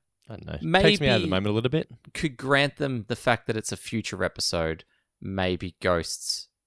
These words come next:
Speaker 2: exist in the future. <laughs>
Speaker 1: <laughs> Okay. We're then at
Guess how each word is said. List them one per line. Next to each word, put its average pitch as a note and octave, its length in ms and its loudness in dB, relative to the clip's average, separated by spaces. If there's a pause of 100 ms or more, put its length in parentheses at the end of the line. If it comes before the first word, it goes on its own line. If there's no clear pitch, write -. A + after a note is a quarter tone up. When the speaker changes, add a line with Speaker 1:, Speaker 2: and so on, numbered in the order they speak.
(160)
Speaker 2:
exist - 420 -8
in - 80 -16
the - 60 -10
future. - 580 4
<laughs> - 300 -4
Speaker 1:
<laughs> - 180 -4
Okay. - 360 2 (840)
We're A#2+ 140 -2
then D3 200 6
at - 340 -2